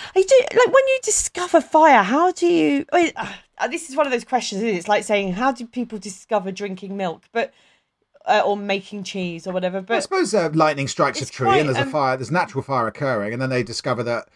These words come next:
Speaker 2: the animals that got
Speaker 1: Oh.
Speaker 2: burnt in the forest fire are, eas-, are easier to
Speaker 1: Tasted
Speaker 2: eat.
Speaker 1: quite
Speaker 2: Yeah, they
Speaker 1: nice.
Speaker 2: thought, "Oh,
Speaker 1: Mm, charcoal.
Speaker 2: roasted venison, yum." So
Speaker 1: Mm.
Speaker 2: I, I can see how that
Speaker 1: Yeah,
Speaker 2: might have,
Speaker 1: I
Speaker 2: uh,
Speaker 1: suppose, yeah, yeah, it does make sense.
Speaker 2: um,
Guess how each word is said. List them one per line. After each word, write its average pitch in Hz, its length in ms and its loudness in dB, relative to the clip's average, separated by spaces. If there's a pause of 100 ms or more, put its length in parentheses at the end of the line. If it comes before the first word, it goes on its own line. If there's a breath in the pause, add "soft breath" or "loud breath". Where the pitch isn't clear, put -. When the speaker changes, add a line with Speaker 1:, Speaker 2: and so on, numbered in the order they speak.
(180)
Speaker 2:
the 131 100 0
animals 139 340 2
that 131 100 -2
got 123 160 0
Speaker 1:
Oh. 104 40 -16
Speaker 2:
burnt 127 340 2
in 120 60 -8
the 120 60 0
forest 120 400 -2
fire 117 360 0
are, 113 60 0
eas-, 110 240 -4
are 117 140 -6
easier 117 260 -2
to - 100 -10
Speaker 1:
Tasted 277 300 0
Speaker 2:
eat. 233 40 -8
Speaker 1:
quite 302 220 2
Speaker 2:
Yeah, 349 140 4
they 453 80 4
Speaker 1:
nice. 247 120 -2
Speaker 2:
thought, 180 160 0
"Oh, 294 140 -2 (120)
Speaker 1:
Mm, 262 60 -2
charcoal. 220 380 4
Speaker 2:
roasted 175 100 4
venison, 175 380 -2
yum." 254 320 0 (340)
So 392 60 -4
Speaker 1:
Mm. 453 180 0
Speaker 2:
I, 254 40 -2
I 285 40 -4
can 359 220 -6
see 392 240 2
how 220 120 4
that 170 200 2
Speaker 1:
Yeah, - 40 -2
Speaker 2:
might 127 180 2
have, 113 180 -4
Speaker 1:
I 113 60 2
Speaker 2:
uh, 110 100 2
Speaker 1:
suppose, 440 400 2
yeah, 415 260 4
yeah, 392 160 2
it 320 80 -6
does 359 200 -12
make 240 140 -4
sense. 135 340 2
Speaker 2:
um, 131 160 -6